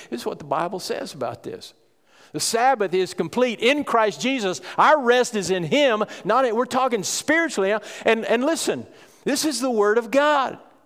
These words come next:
And so we, we worship on Sunday as a celebration of the resurrection of Jesus Christ, because Jesus died on the cross, rose again, and now we live in Him.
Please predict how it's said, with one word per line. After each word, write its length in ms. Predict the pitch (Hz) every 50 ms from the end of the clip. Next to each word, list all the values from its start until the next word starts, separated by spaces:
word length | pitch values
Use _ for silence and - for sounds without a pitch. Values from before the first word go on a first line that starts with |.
| _ _ _ - - - -
And 180 | - 240 226
so 180 | - - 240 220
we, 260 | 220 262 320 320 320
we 420 | 254 165 - - - 233 311 311
worship 600 | 254 180 151 226 311 339 339 - - 262 233 - 240
on 160 | 220 202 185
Sunday 520 | - - - 277 302 294 262 240 226 214 - - - -
as 180 | 214 214 165
a 80 | 190 175
celebration 760 | - - - 294 269 254 220 170 226 285 320 330 254 254 240
of 80 | 208 170
the 80 | 175
resurrection 640 | 175 220 277 277 - 220 214 233 285 285 - - 226
of 120 | 202 170
Jesus 480 | 143 143 240 269 269 196 190 185 151 -
Christ, 680 | - - - 277 302 311 262 185 190 196 - - - - - - - -
because 320 | 220 208 240 226 208 160
Jesus 440 | 135 202 277 294 285 196 214 196 -
died 320 | - 214 233 262 294 285
on 100 | 277 254
the 80 | 220 196
cross, 440 | - - 208 196 202 214 208 - 170
rose 340 | 160 196 254 294 285 208
again, 560 | - 196 156 165 254 302 285 240 202 208 220 - - - -
and 160 | - 214 208
now 180 | 226 254 247 226
we 280 | 196 190 240 302 311 294
live 320 | 269 233 214 220 214 214
in 140 | 233 247 254
Him. 400 | 214 185 320 311 294 269 208